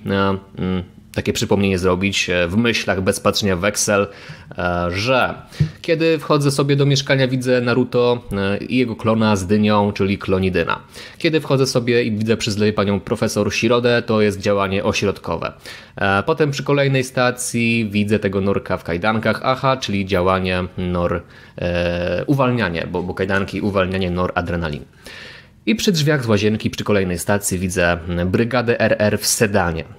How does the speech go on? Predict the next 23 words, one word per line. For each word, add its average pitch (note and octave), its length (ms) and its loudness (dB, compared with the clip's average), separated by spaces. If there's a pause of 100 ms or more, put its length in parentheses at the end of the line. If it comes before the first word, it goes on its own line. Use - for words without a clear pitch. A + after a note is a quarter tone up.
(100)
I G#2+ 60 -2
teraz C#3 300 0
tak, F2 180 0
brygada C3 340 2
R B2 120 2
R B2 140 2
to A2+ 80 0
jest G#2 140 0
taka G#2 180 0
jakby F#2+ 240 0
kreskówka, G#2 680 0 (840)
więc G#2 320 2
postaci A2 800 0 (160)
z - 140 -4
tej F#2 380 2
gry, G#2 460 2
fu, - 200 -4
z - 80 -4
tej G2+ 120 2
kreskówki - 580 0 (520)
wyobrażam B2 720 2
sobie, F#2+ 540 0
e, F#2+ 120 0